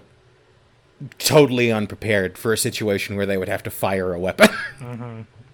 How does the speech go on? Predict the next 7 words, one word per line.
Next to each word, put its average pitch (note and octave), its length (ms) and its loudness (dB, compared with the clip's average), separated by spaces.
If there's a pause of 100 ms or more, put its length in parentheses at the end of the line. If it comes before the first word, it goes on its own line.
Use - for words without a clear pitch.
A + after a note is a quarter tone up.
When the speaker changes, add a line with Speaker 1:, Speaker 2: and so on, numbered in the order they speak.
(960)
Speaker 1:
Um, F2+ 760 -4 (320)
but A2 120 0
they're A2+ 120 2
here A#2+ 240 4
on A2+ 140 4
guard A2 280 2
duty. F2 360 -6